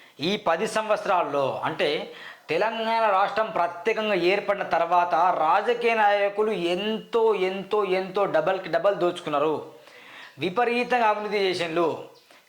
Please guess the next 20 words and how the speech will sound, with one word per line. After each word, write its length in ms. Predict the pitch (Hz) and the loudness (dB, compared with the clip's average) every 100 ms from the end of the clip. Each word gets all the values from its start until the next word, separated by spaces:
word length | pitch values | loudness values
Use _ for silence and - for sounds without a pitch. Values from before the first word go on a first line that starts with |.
| - | -4
కేసీఆర్ 580 | 170 202 214 220 226 220 | 0 2 2 2 0 0
ప్రవేశపెట్టిన 760 | - 185 190 202 214 196 196 220 | 0 0 0 -2 -2 -4 -2 -2
ప్రతి 840 | 214 175 170 208 208 180 - - _ | 0 -4 -4 -4 -2 -2 -6 -16 _
పథకంలో 500 | 156 196 202 208 202 | -2 0 -2 0 0
కూడా 200 | 180 214 | 2 2
రాజకీయ 500 | 196 170 185 190 185 | 4 2 2 0 0
నాయకులు 260 | 180 180 196 | 2 2 2
అవినీతి 400 | 165 160 165 170 | 2 0 0 0
చేశారు. 680 | 151 143 139 135 139 - - - - - - - | 2 0 0 0 -2 -6 -20 -20 -20 -20 -18 -8
కేవలం 460 | 143 190 220 220 202 | -2 0 2 0 0
చాలామందికి 580 | 175 180 202 202 185 196 | 0 2 2 0 -4 -4
కాళేశ్వరాన్ని 680 | 175 156 180 196 185 190 190 | -2 2 2 0 0 -2 0
మాత్రమే 380 | 170 165 175 180 | 0 2 0 0
తెలుసు. 460 | 151 135 151 127 - - - - | -2 0 -2 -4 -10 -20 -10 -2
కాళేశ్వరంలో 760 | 165 196 214 202 190 185 202 | 0 2 0 0 -2 0 -2
లక్ష 320 | 185 165 - | 0 -2 -2
కోట్ల 280 | 196 196 185 | -4 -2 -2
స్కామ్ 340 | - 170 165 | -2 -2 0
అని 100 | 170 | 0
తెలుసు. 380 | 151 151 139 120 | 0 -2 -2 -6